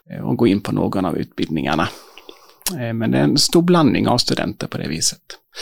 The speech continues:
Sen så är det just den här hållbar familjeskogsbruk, där är ju en inriktning just mot skogsägaren, så det är den primära målgruppen där.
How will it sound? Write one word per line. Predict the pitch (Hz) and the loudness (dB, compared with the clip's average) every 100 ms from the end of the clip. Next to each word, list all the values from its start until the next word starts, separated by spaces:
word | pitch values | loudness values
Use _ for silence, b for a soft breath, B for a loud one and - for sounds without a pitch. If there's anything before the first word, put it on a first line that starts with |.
| B | B
Sen | - 127 | 0 2
så | 165 | 4
är | 139 | 4
det | 131 | 6
just | 127 - | 4 4
den | 123 | 2
här | 120 | 0
hållbar | 107 127 120 120 | 0 0 0 0
familjeskogsbruk, | 120 120 110 - - - 143 127 | 2 2 2 0 -2 0 0 0
där | - 143 | -2 0
är | 104 | 2
ju | 110 | 4
en | 139 | 6
inriktning | 147 123 107 - 101 | 6 4 0 0 0
just | 101 98 - | 2 2 0
mot | 107 - | -2 -2
skogsägaren, | - 120 - - - - - - 127 123 - | 0 0 0 0 0 -2 -4 -2 0 0 -2
så | - | -2
det | 120 | 0
är | 104 | -2
den | - - | -4 -4
primära | - 110 - - 110 | -2 0 0 -4 -4
målgruppen | 110 101 - - - | -4 -6 -10 -10 -10
där. | 117 - | -6 -8